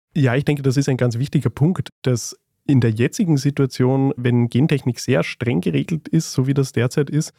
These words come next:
dass es wahnsinnig aufwendig ist und sehr, sehr viel Geld kostet, überhaupt etwas damit zu entwickeln.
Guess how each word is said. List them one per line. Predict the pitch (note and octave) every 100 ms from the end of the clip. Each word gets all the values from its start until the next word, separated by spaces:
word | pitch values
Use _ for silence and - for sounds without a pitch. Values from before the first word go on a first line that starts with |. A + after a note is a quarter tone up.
| -
dass | B2
es | B2+ A2+
wahnsinnig | G#2+ A#2 E3 C#3+
aufwendig | - C3 C#3+ D3+ D3+ D3
ist | -
und | C3
sehr, | A#2 B2 A#2+
sehr | D3+ C3
viel | - C#3
Geld | B2 A#2+ C3 -
kostet, | - C#3+ - A#2+
überhaupt | - A#2 G#2+ G#2 A2 -
etwas | B2 A#2 A#2
damit | A#2+ A2
zu | -
entwickeln. | - A#2 A2+ - C3